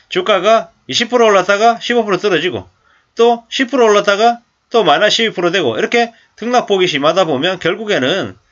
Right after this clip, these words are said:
나중에 되돌아보면 그냥 유지조차도 쉽지 않은 게 주식이죠. 근데 배당주는, 고배당주는 그래도 매년 주식 배당금이 꼬박꼬박 쌓이기 때문에 고배당 우량주를 투자하는 게 훨씬 더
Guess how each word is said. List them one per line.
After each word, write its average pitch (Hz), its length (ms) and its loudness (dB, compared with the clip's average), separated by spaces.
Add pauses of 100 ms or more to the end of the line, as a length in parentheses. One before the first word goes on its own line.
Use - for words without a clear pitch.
(120)
나중에 151 340 0
되돌아보면 175 680 0 (680)
그냥 214 240 0
유지조차도 240 680 -2
쉽지 175 300 -4
않은 214 220 0
게 110 200 -4
주식이죠. 135 560 -6 (320)
근데 226 420 -2
배당주는, 156 720 -2 (1200)
고배당주는 147 880 -2 (1040)
그래도 180 280 0
매년 180 380 0
주식 208 380 -4 (500)
배당금이 135 640 0
꼬박꼬박 156 400 0
쌓이기 220 280 -2
때문에 180 480 -4 (400)
고배당 160 500 0
우량주를 196 540 0
투자하는 170 400 -2
게 135 100 0
훨씬 185 340 -4
더 180 280 0